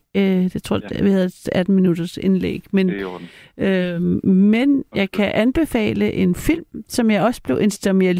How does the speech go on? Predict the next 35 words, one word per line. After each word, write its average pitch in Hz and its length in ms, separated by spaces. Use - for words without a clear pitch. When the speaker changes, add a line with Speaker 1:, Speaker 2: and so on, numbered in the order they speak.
Speaker 1:
så - 320
lige 247 720
inden 170 480
jeg 196 80
gik 185 260
i 185 40
radioen, - 560
som 180 240
jeg, 160 360
som 190 200
fik 190 200
mig 190 100
til - 80
at 151 80
tænke - 280
på - 80
emnet, 175 300
som 185 140
hedder 175 260
Hvor 185 200
kragerne 180 500
vender. 180 260
Hvis 190 220
du, 175 320
øh, 165 220
skal - 180
se - 120
en - 80
film. - 260
Dansk - 300
film - 140
Speaker 2:
Jamen, 208 180
Speaker 1:
fra 202 100
sidste - 360
år. - 140